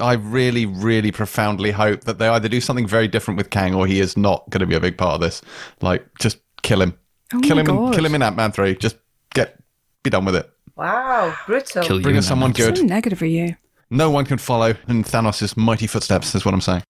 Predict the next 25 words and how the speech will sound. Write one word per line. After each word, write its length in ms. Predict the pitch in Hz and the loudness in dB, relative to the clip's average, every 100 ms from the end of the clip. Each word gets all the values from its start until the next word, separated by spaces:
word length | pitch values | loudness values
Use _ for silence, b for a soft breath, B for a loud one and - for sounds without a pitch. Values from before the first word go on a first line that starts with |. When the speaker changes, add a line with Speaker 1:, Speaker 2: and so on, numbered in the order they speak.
| - | -2
Speaker 3:
I 160 | - | 0
spoke 420 | - - 277 247 - | -2 -2 0 0 -4
to, 220 | 247 233 | -2 0
um, 240 | 214 208 196 | 0 0 -8
Chloe 420 | - 220 214 196 | -4 0 0 0
Zhao 360 | 165 202 226 226 | -2 0 0 0
this 240 | 160 - | -6 -4
week, 440 | 147 143 - - - _ _ | -2 -2 -6 -18 -20 _ _
speaking 280 | - 165 208 | -6 0 2
of 40 | |
Speaker 2:
Amazing. 480 | 214 226 226 165 160 _ _ _ _ - | 2 2 0 -4 -8 _ _ _ _ -8
Speaker 3:
about, 400 | 165 175 170 - | -2 0 0 0
um, 560 | 165 160 160 156 156 151 _ - - | 0 0 -2 -6 -8 -12 _ -18 -6
uh, 400 | 160 160 156 156 151 _ - | -2 0 0 -4 -8 _ -2
Nomadland, 920 | 170 185 175 156 143 139 139 143 - _ _ _ _ _ _ _ | 0 2 2 0 -2 -2 -2 -8 -16 _ _ _ _ _ _ _
which 340 | 160 - - - | 0 0 -4 -2
is, 640 | 156 147 147 - - - _ _ _ _ _ _ _ _ _ _ _ | 0 2 -2 -6 -16 -18 _ _ _ _ _ _ _ _ _ _ _
oh 140 | - 135 | -2 0
my 160 | 127 | 0
God, 160 | 123 131 | 0 -2
it's 120 | - | -2
amazing. 520 | 131 120 120 127 123 - _ _ _ _ _ _ _ | -2 -2 -2 -4 -8 -10 _ _ _ _ _ _ _
Speaker 2:
Cannot 280 | - 214 202 | -4 -2 0
wait. 200 | 202 190 254 - - | 0 0 -4 -12 -6
Speaker 3:
Yeah. 260 | 147 135 | -2 -2